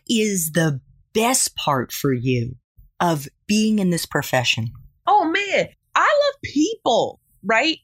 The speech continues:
Speaker 2: Now, people really frustrate me sometimes. Let's be clear. And I'm not the most touchy-feely person on the planet Earth. You can ask my children. That's just not my jam. It's like, "Toughen up, Buttercup. Let's keep it moving." But I love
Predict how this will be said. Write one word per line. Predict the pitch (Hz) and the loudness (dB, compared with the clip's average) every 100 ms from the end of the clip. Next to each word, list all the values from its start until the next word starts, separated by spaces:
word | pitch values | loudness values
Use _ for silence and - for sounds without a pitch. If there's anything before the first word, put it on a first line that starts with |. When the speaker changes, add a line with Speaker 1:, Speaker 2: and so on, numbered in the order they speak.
| _ 285 | _ 0
Speaker 2:
Now, | 403 339 | 2 2
people | 453 453 294 | -2 0 0
really | 262 233 | 0 -2
frustrate | 208 214 208 - 202 151 | 0 0 0 0 -2 0
me | 156 151 | -4 -2
sometimes. | 160 147 - 143 131 | -2 -4 -2 -2 0
Let's | 247 - | 0 0
be | 196 | -4
clear. | - 220 160 | -2 0 2
And | 165 | 2
I'm | 233 | 0
not | 262 220 | 0 -2
the | 196 | -2
most | 180 - | -4 0
touchy-feely | 202 190 175 180 160 | -2 -2 -2 -2 0
person | 170 160 156 | 0 0 -2
on | 147 | -6
the | |
planet | - 156 151 | -2 0 2
Earth. | 156 156 | 0 0
You | 156 | 0
can | 160 | 0
ask | 151 | 0
my | 151 | -2
children. | 151 208 165 147 156 - | -2 -2 0 -2 -4 -2
That's | 180 180 | -2 0
just | 170 | -2
not | 185 147 | -2 0
my | 151 | -2
jam. | 160 175 165 165 151 | -2 0 0 0 -2
It's | 156 | -4
like, | 151 151 | -4 0
"Toughen | 233 233 | 0 0
up, | 240 | 0
Buttercup. | 220 214 226 202 | 0 0 0 0
Let's | 185 | -2
keep | 190 214 | -4 -4
it | 220 | -2
moving." | 262 185 - - | 0 -2 -4 -4
But | - - | -4 -2
I | 262 359 381 311 | 0 2 2 0
love | 254 247 254 302 302 311 285 285 _ 269 269 | -6 -8 -2 0 0 0 -2 -4 _ -2 -2